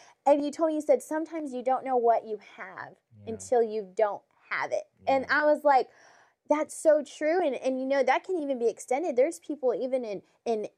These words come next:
Speaker 1: Asia
Speaker 2: Yep.
Speaker 1: who they don't even get to have fifteen minutes of worship.
Speaker 2: Mm-hmm.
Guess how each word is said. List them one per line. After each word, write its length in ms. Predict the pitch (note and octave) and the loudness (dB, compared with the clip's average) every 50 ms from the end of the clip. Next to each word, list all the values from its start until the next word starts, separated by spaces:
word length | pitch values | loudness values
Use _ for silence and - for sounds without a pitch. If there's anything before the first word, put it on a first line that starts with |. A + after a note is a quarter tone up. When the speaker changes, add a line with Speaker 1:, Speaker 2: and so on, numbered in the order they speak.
| - | 4
Speaker 1:
Asia 640 | B3 A#3 C#4+ F4+ G4+ C#4 A3 G#3+ F#3+ F3+ F#3+ A#3+ - _ | 4 6 6 4 2 2 2 4 4 4 4 2 0 _
Speaker 2:
Yep. 200 | _ G2 G2+ - _ _ _ _ _ _ _ - | _ -20 -20 -20 _ _ _ _ _ _ _ 0
Speaker 1:
who 320 | D#4+ G#3+ G3 C#4 C4 - - _ _ - - | 2 4 6 6 6 6 4 _ _ -10 -8
they 300 | G3+ G3 B3+ C#4 E4 F4 | 2 4 6 6 6 4
don't 180 | F4 E4 D#4 | 4 4 2
even 240 | D4 C#4+ C4 C#4 B3+ A#3 | 2 2 0 0 2 4
get 140 | C4 A#3+ A#3 | 2 2 2
to 80 | B3+ | -2
have 180 | A#3 B3 B3 A#3+ | -2 -2 -2 0
fifteen 440 | - C4 B3+ _ - - A#3+ G3+ F#3+ | 0 -2 -2 _ -12 -12 -10 -8 -8
minutes 340 | G#3 A#3 A#3+ F#3+ F3 - - | -8 -8 -10 -12 -12 -8 -6
of 160 | C#3+ F#3 F3 | -6 -6 -4
worship. 460 | E3+ D#3+ C#3+ - - - G2+ F2+ _ _ _ | -4 -4 -4 -4 -6 -14 -14 -14 _ _ _
Speaker 2:
Mm-hmm. 260 | - F#2 F#2 F#2 F2+ | -20 -20 _ -20 -20